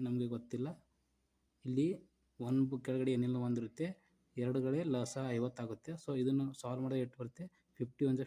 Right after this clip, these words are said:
ಫಿಫ್ಟಿ, ಫಿಫ್ಟಿ ಪ್ಲಸ್ ತ್ರೀ ಫಿಫ್ಟಿ ತ್ರೀ. So ಫಿಫ್ಟಿ ತ್ರೀ ಬೈ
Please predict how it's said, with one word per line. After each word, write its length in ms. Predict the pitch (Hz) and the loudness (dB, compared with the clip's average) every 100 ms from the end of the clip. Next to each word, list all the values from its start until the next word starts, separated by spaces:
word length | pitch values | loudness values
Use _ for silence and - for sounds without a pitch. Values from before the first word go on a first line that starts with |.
| - | -6
ಫಿಫ್ಟಿ, 260 | 117 - 196 - | -10 -6 -4 -4
ಫಿಫ್ಟಿ 240 | 120 127 123 | -4 -4 -4
ಪ್ಲಸ್ 180 | 123 - | -6 -6
ತ್ರೀ 80 | 160 160 | -10 -4
ಫಿಫ್ಟಿ 240 | 117 - - | -4 -4 -12
ತ್ರೀ. 140 | 120 120 _ _ _ _ - | -12 -14 _ _ _ _ -12
So 140 | 147 185 - - | -8 -8 -10 -10
ಫಿಫ್ಟಿ 360 | - - - 170 - _ _ _ | -10 -10 -4 -4 -4 _ _ _
ತ್ರೀ 140 | 123 120 | -2 -2
ಬೈ 120 | 120 | -2